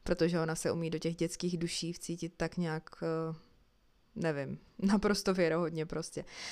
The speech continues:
Takže Divné děti a smutná kočka, na to se moc těším. No a poslední knížka je taky od Hostu a konečně vyšel můj, eh, dlouho očekávaný třetí díl série, eh, z Cholomancie,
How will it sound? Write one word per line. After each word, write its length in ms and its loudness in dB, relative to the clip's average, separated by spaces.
Takže 480 6
Divné 320 4
děti 260 0
a 40 0
smutná 400 2
kočka, 320 0
na 100 2
to 120 -4
se 120 0
moc 200 -2
těším. 440 0
No 100 4
a 60 4
poslední 400 10
knížka 360 4
je 260 4
taky 260 4
od 140 4
Hostu 460 8
a 460 10
konečně 440 6
vyšel 420 4
můj, 380 4
eh, 120 -2
dlouho 320 8
očekávaný 640 2
třetí 380 0
díl 300 4
série, 560 2
eh, 1400 -2
z 80 -4
Cholomancie, 720 4